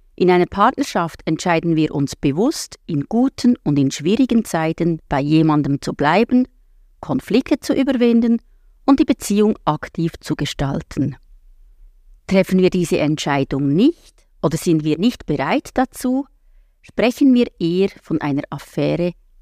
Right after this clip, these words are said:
als von einer Partnerschaft. Und Achtung, oft wird Liebe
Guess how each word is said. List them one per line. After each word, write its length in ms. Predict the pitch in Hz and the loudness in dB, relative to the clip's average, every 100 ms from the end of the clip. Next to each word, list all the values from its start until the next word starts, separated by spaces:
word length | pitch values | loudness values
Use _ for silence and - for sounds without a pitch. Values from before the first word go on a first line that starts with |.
| - | -8
als 200 | 143 - | -6 0
von 140 | 160 | 0
einer 220 | 147 143 - | 0 -2 -4
Partnerschaft. 880 | - 151 - 185 - 113 - - - - - - - - - - - - - - - | -4 -4 -6 -8 -4 -4 -6 -14 -20 -20 -20 -20 -20 -20 -20 -20 -20 -20 -20 -20 -2
Und 180 | 165 165 | 0 2
Achtung, 580 | 180 - - 196 220 294 - - - _ _ | 2 -2 -4 -2 0 -2 -8 -20 -20 _ _
oft 480 | 220 311 - - - - | 0 0 -2 -16 -20 -6
wird 260 | 175 - | -4 -2
Liebe 460 | 156 165 175 208 196 | -2 -2 0 0 0